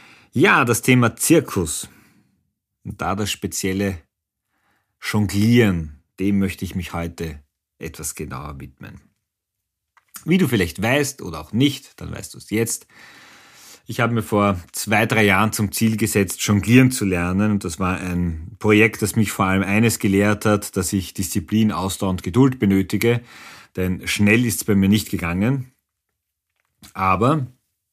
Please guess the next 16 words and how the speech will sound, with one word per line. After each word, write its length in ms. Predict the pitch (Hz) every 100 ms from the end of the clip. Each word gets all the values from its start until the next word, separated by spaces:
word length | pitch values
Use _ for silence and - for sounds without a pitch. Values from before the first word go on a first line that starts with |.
| _ _ _ _ _
ich 160 | - 98
habe 240 | 87 87
ein 320 | 101 107 117 110
Jahr 480 | 101 107 107 98 _ _
durchgezogen, 680 | - 110 - 98 - 95 98
jeden 340 | 92 104 104 107
Tag 240 | 98 98
ein 120 | 95
bisschen 360 | 104 98 - 95
mit, 240 | 92 87 _ - - - - - -
mit 160 | - -
den 140 | 98
Bällen 240 | 87 98 101
zu 140 | -
agieren 500 | 87 98 101 101 98
und 420 | - 85 82 -